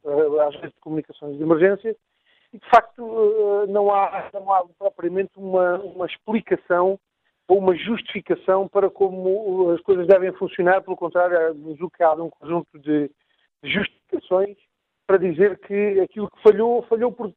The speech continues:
tinha que falhar e não havia alternativa a falhar. Ora, eu julgo que não, quem pode estar convencido de que as falhas de comunicações que objetivamente aconteceram, porque nós temos, eh, relatos de, de estruturas de comando e de, e de proteção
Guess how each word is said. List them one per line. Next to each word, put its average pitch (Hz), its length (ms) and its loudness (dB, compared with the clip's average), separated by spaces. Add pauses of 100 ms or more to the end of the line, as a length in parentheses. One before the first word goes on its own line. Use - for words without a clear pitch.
tinha 220 140 0
que - 120 -16
falhar 208 280 4
e 196 80 -10
não 196 80 0
havia 180 180 0
alternativa 165 520 -2
a 156 40 2
falhar. 135 320 -6
Ora, 190 240 4
eu 202 340 -2 (120)
julgo 170 340 -8
que 175 60 -14
não, 165 280 -2 (680)
quem 175 120 -14
pode 180 240 -2
estar 180 160 -14
convencido 165 760 -8 (440)
de 160 80 -10
que 190 100 4
as 180 80 2
falhas 190 280 4
de - 60 -18
comunicações 185 720 -4
que - 140 -6
objetivamente 226 640 2
aconteceram, 196 500 -2
porque 156 260 -16
nós 151 140 -4
temos, 170 300 -2
eh, 139 540 -4
relatos 160 340 8 (120)
de, 135 100 -14
de - 600 -18
estruturas 165 400 -2
de - 80 -20
comando 156 440 0
e 139 80 -10
de, 139 140 -16
e 143 300 -8
de 143 360 -4 (400)
proteção 165 360 0